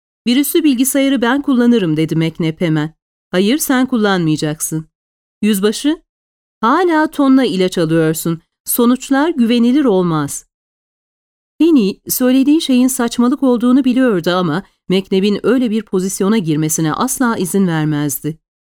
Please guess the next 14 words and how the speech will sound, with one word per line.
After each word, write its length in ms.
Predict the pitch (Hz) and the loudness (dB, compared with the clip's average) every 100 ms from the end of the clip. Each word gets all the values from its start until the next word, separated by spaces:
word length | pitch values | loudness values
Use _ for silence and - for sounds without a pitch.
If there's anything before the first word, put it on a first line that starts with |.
| _ | _
İki 260 | 208 - 233 | -8 -2 -2
günde 400 | 156 160 156 180 | 0 -2 0 -2
iki 400 | - 185 - 311 | -2 -12 -4 -2
adamını 360 | 254 226 214 214 | 0 0 0 0
kaybetmek 640 | 214 196 185 185 185 190 | -2 0 -2 -2 -4 -2
çok 220 | 180 160 | -4 -4
fazlaydı. 640 | 165 156 - 156 147 139 160 _ _ _ _ _ _ _ | -4 -4 -2 -4 -4 -8 -16 _ _ _ _ _ _ _
"Bence 640 | 247 302 370 330 320 330 - - | -2 -2 0 0 0 -4 -8 -4
benim 280 | 254 294 339 | 0 2 0
kullanmam 580 | 262 208 185 175 170 | 0 0 0 0 0
gerek." 360 | 170 170 180 - _ _ _ - | 0 -2 -2 -6 _ _ _ -4
Jamie 360 | 190 262 254 240 | 0 2 4 2
yanlarına 520 | 190 175 170 165 156 | 0 0 0 0 -2
geldi. 500 | 151 143 147 - | -4 -6 -6 -10